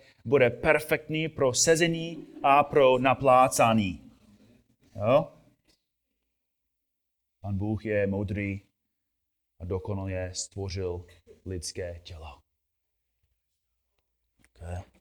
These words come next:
Dobře, tak kde jsme v osnově? To přikázání není jenom pro starší. Pokud neučíš tvoje děti, aby se ti nepodřídili,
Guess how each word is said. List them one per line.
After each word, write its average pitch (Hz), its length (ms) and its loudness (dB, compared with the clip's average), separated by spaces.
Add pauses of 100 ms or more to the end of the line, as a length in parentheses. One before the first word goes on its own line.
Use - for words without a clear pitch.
(2250)
Dobře, 110 540 2 (540)
tak 107 140 4
kde 117 160 6
jsme 127 460 4
v 113 40 -10
osnově? 107 540 2 (1160)
To 120 100 0
přikázání 151 920 6
není 147 260 4
jenom 143 260 4
pro 123 160 4
starší. 165 840 0 (440)
Pokud 143 320 0
neučíš 139 560 2
tvoje 147 220 4
děti, 156 580 -2
aby 139 320 0
se 139 200 2
ti 135 320 -4
nepodřídili, 131 1000 0